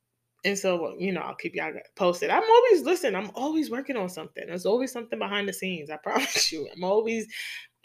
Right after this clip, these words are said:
conjuring up something. Something's always dropping in my spirit, and I'm like, "Ooh, that'll be good. We should do that." So, yeah, it's always something, okay? So, <laughs> listen, on this episode, I really wanted to dive into some books, 'cause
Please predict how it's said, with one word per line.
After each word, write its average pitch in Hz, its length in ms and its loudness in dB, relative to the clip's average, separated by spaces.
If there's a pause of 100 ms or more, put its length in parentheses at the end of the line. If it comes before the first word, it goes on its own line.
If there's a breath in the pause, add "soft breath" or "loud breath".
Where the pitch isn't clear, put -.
conjuring 220 580 4
up 185 160 0
something. 185 600 -4
Something's 214 420 0
always 196 320 0
dropping 196 500 4
in 196 120 2
my 185 140 0
spirit, 196 340 2
and 175 120 -2
I'm 175 120 -6
like, 165 180 -6
"Ooh, 196 440 -8 (180)
that'll 175 220 -12
be 240 100 -10
good. 151 400 -12
We 202 80 -10
should 196 160 -16
do 170 160 -8
that." 165 300 -2 (100)
So, 220 460 8 (120)
yeah, 202 300 6 (320)
it's - 120 -20
always 392 300 6
something, 165 360 -4 (200)
okay? 285 360 6 (500 loud breath)
So, 339 200 6
<laughs> - 0 -
listen, 277 800 6 (1040 loud breath)
on 311 200 10
this 415 160 4
episode, 285 340 2
I 220 160 2
really 285 240 2
wanted 247 280 -2
to 226 100 0
dive 190 400 2
into 160 920 -10
some 170 360 -10
books, - 480 -12
'cause 180 400 -2